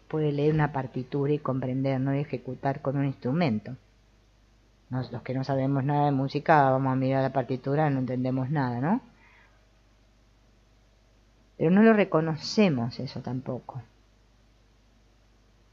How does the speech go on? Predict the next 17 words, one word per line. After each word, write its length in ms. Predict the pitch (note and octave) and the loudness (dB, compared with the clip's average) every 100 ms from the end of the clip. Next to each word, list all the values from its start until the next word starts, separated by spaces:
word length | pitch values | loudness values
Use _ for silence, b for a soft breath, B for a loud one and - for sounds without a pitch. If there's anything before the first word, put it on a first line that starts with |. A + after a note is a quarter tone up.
| _ _ _ _ _ _ _ _ _ _ _ _ - | _ _ _ _ _ _ _ _ _ _ _ _ 4
En 120 | G#3+ | 8
nuestra 340 | A#3 A3+ A3+ | 8 6 4
sinfonía 760 | A3+ A3 A3 A3 A3+ C#4+ E4 C4+ | 4 4 4 4 4 4 4 6
del 200 | G#3 E3+ | 6 6
libro 260 | G3 A3 G3+ | 4 6 8
de 100 | D#3+ | 6
ejercicios, 1000 | C#3+ D3+ - A3 G#3+ - C3 - - - _ _ _ _ _ _ _ _ _ _ _ _ _ _ _ _ | 4 -4 -2 -2 -2 -4 -8 -8 -16 -20 _ _ _ _ _ _ _ _ _ _ _ _ _ _ _ _
ay, 120 | E3 | -2
perdón, 220 | E3+ E3+ | 2 4
me 100 | D#3+ | 4
comí 160 | D3 F3+ | 0 0
una 120 | F#3 | 2
oración. 440 | E3 D#3+ C#3 B2+ C3+ | 2 0 -4 -6 2
Sin 200 | G#3+ A#3+ | 6 8
embargo, 560 | C4+ A#3+ D#3 D3 D3+ E3 | 8 8 8 4 0 -4
sin 260 | - G3 G#3+ | -2 4 6
ella, 440 | A#3+ - C3+ C3 | 6 2 -2 -4